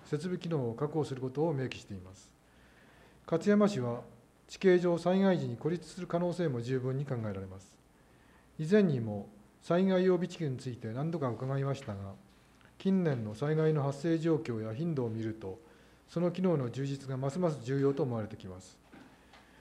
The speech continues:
以前は災害時の備蓄は最低限の生活に必要な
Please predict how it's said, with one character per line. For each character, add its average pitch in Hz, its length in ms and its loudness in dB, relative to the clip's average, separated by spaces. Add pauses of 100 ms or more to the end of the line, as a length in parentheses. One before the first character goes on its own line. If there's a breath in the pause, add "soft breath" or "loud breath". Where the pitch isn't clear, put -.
(160 loud breath)
以 160 80 -2
前 214 120 10
は 143 240 6
災 185 240 4
害 185 180 6
時 139 80 0
の 117 120 -2
備 110 160 -6
蓄 - 200 -8
は 117 280 -2
最 175 200 0
低 185 240 4
限 135 220 0
の 110 100 -4
生 156 160 0
活 160 240 2
に 156 80 0
必 - 240 -8
要 147 140 2
な 101 160 -4